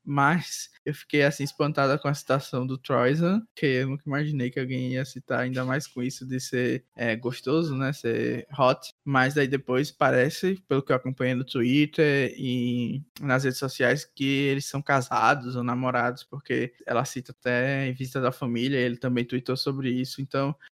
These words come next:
eu imagino que os dois estejam em algum tipo de relacionamento, e por isso teve essa citação. Outra coisa que chamou a atenção foi que ela faz uma dancinha no vídeo dela, aquela dancinha do clipe da Katy Perry,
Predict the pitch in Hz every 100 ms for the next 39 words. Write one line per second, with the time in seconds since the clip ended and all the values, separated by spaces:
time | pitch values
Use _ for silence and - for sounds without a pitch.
0 | - 131 131 131 147 131 131 - 139 151
1 | 131 127 151 - 123 120 143 147 131 135
2 | 131 131 123 - _ - 135 143 139 131
3 | 156 160 - 143 156 139 - 151 160 147
4 | 127 120 - - - - 123 143 - 151
5 | - 131 123 135 123 - 160 - 135 -
6 | - - 151 156 147 143 151 143 143 143
7 | 147 151 - 131 143 220 - - 151 135
8 | 135 135 _ - 127 - 131 127 135 139
9 | 143 143 - 135 147 135 123 - 120 131
10 | 131 120 147 151 175 165 135 - 120 127
11 | 131 143 123 131 131 131 135 131 123 123
12 | - 127 131 139 180